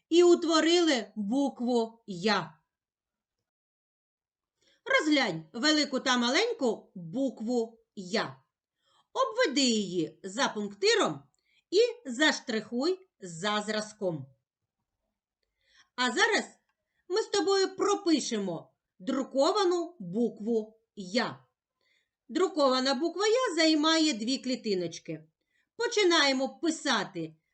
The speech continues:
з верхнього правого куточка, опускаємо пряму лінію вниз в правий нижній куточок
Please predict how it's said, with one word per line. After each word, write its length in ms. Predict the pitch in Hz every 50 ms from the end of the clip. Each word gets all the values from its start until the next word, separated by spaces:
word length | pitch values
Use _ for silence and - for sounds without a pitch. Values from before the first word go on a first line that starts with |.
| _ -
з 200 | 226 214 277 320
верхнього 800 | 339 330 294 226 208 - 247 233 220 214 220 214 208 - _ _ _ _
правого 680 | - 311 320 320 320 277 240 208 175 208 202 196 226 220
куточка, 760 | - - 349 - 480 508 508 494 - - 403 381 370 - - _ _ _ _ _ _ _ _ _ _ _ _ _ _ _
опускаємо 1120 | - 403 - - 392 330 - - - 311 285 247 233 220 214 208 202 180 165 160 - - _ _ _ _ -
пряму 680 | 262 302 330 330 330 311 277 285 262 214 175 - - -
лінію 520 | 247 269 302 285 247 214 208 196 202 196 190
вниз 480 | 254 294 370 427 453 440 - - _ _ _ _ _ _ _ _
в 160 | _ _ -
правий 640 | 311 320 330 359 415 480 440 440 415 403 392 403 403
нижній 420 | 262 269 294 302 262 220 254 247
куточок 540 | - 262 254 220 339 381 415 392 392 370 370